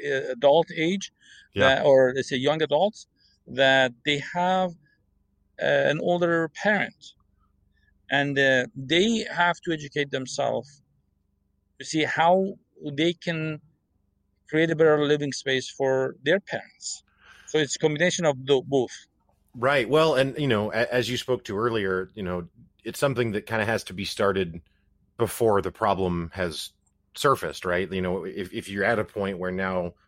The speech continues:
Speaker 2: a person is suffering from dementia, it, it's,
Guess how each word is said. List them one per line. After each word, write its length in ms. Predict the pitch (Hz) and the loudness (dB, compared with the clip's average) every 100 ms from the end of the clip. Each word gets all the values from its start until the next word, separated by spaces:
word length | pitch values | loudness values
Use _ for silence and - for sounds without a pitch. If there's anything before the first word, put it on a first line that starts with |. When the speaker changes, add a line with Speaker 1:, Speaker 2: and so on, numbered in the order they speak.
| - | -8
Speaker 2:
a 60 | |
person 280 | 104 107 101 | -4 -2 0
is 140 | 104 - | 0 0
suffering 320 | 120 113 95 | 0 0 -2
from 180 | 92 90 | -2 -4
dementia, 520 | 87 90 - 87 82 _ _ _ _ _ _ _ _ _ | -4 -4 0 -2 -2 _ _ _ _ _ _ _ _ _
it, 140 | - - | -10 -8
it's, 260 | 107 - | -10 -10